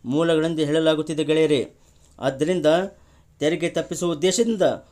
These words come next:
ಒಂದೇ ಅಂಗಡಿಗಳಲ್ಲಿ ಐದರಿಂದ ಒಂಬತ್ತು ಯು ಪಿ ಐ ಐ ಡಿ ಇಟ್ಟುಕೊಂಡು ವಹಿವಾಟು ಮಾಡಿದವರ ಮಾಹಿತಿ ಇದೆ ಎಂದು ಹೇಳಲಾಗುತ್ತಿದೆ. ಅಲ್ಲದೆ ಒಂದೇ ವಿಳಾಸದಲ್ಲಿ ನೋಂದಣಿಯಾದ ಹಲವು ಪ್ಯಾನ್ ಕಾರ್ಡ್ ಸಿಕ್ಕಿದ್ದು,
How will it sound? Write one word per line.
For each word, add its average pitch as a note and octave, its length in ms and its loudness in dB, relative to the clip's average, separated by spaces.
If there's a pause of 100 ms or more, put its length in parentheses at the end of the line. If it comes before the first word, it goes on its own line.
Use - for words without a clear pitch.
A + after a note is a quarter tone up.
(160)
ಒಂದೇ F3+ 260 2
ಅಂಗಡಿಗಳಲ್ಲಿ F3+ 720 4
ಐದರಿಂದ G3 460 2
ಒಂಬತ್ತು F3+ 640 2
ಯು D#3 200 2
ಪಿ F#3+ 140 0
ಐ F3+ 220 8
ಐ E3+ 100 4
ಡಿ F3+ 140 2 (760)
ಇಟ್ಟುಕೊಂಡು F#3 840 2 (200)
ವಹಿವಾಟು G3+ 440 4
ಮಾಡಿದವರ F#3 460 4
ಮಾಹಿತಿ G3 480 0 (260)
ಇದೆ E3+ 140 0
ಎಂದು A3 300 4
ಹೇಳಲಾಗುತ್ತಿದೆ. F3 920 -2 (200)
ಅಲ್ಲದೆ A3 520 6 (120)
ಒಂದೇ A#3 340 8
ವಿಳಾಸದಲ್ಲಿ G3 600 4
ನೋಂದಣಿಯಾದ F#3+ 600 2
ಹಲವು E3+ 360 4
ಪ್ಯಾನ್ F#3 280 2
ಕಾರ್ಡ್ F3+ 240 0
ಸಿಕ್ಕಿದ್ದು, F#3 500 -2